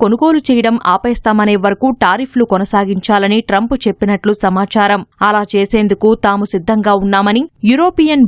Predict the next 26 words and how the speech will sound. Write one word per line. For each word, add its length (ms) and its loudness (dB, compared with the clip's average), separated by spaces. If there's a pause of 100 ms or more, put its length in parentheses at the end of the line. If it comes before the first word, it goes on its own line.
భాగస్వామ్యులు 760 0
కలిసి 300 -2
వస్తేనే 440 0 (120)
దీన్ని 220 4 (120)
అమలు 280 0
చేస్తామని 540 0 (240)
యుఎస్ 260 0 (140)
అధికారులు 540 0
స్పష్టం 380 -2 (120)
చేసినట్లు 500 0
తెలుస్తోంది. 540 2 (240)
ట్రంప్ 220 0 (100)
సూచనలు 460 0 (140)
అమలు 300 0
చేసేందుకు 500 0 (100)
సిద్ధంగా 420 0 (100)
ఉన్నట్లు 340 0 (280)
ఈయూ 200 4 (160)
అధికారులు 440 0 (100)
ఒప్పుకున్నట్లు 680 0
తెలుస్తోంది. 540 0 (280)
భారత్, 340 0 (120)
చైనాలపై 520 0 (120)
ద్వితీయ 400 0
ఆంక్షలు 400 0
విధిస్తే 360 0